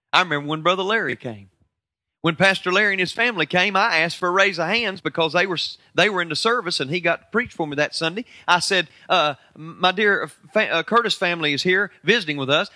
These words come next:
I said, "I wonder if I could find out if there's any other missionaries visiting with us today."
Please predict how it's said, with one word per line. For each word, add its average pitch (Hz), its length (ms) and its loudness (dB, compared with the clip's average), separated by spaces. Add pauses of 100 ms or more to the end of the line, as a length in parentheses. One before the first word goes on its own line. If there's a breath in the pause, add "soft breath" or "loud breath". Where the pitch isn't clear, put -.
(100)
I 226 140 2
said, 240 220 -2
"I 269 160 2
wonder 294 320 -2
if - 120 0
I 208 120 4
could 170 200 -4
find 202 380 2
out 190 160 2
if 160 100 -8
there's 151 220 -2
any 214 240 -2
other 175 160 0
missionaries 170 480 -2
visiting 123 360 -2
with 113 140 -6
us 120 160 0
today." 107 420 -4